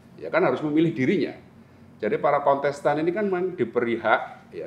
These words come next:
diberi ketika masa kampanye nanti ya, tanggal dua puluh delapan November dua ribu dua puluh tiga ini sampai dengan tanggal sepuluh Februari dua ribu dua puluh empat,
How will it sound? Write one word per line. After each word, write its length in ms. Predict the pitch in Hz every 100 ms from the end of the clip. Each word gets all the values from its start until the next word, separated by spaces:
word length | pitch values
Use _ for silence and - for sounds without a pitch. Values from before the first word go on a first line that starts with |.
| 98
diberi 240 | - 107
ketika 320 | 113 110 113
masa 240 | 113 110 123
kampanye 480 | 107 104 107 139 120
nanti 260 | 98 101 95
ya, 160 | 98 - - - - -
tanggal 300 | 110 107 110
dua 180 | 113 104
puluh 160 | 113
delapan 320 | 110 107 113 117
November 560 | 113 104 110 165 -
dua 160 | - 95
ribu 160 | 98
dua 160 | 101 101
puluh 160 | 104 101
tiga 240 | 95 98
ini 160 | 87 135
sampai 320 | - 107 101
dengan 240 | 98 95
tanggal 240 | 98 95 95
sepuluh 320 | 107 160 180
Februari 480 | 143 113 101 104 113
dua 160 | 95
ribu 80 | 90
dua 160 | 95 90
puluh 160 | 87 85
empat, 200 | 117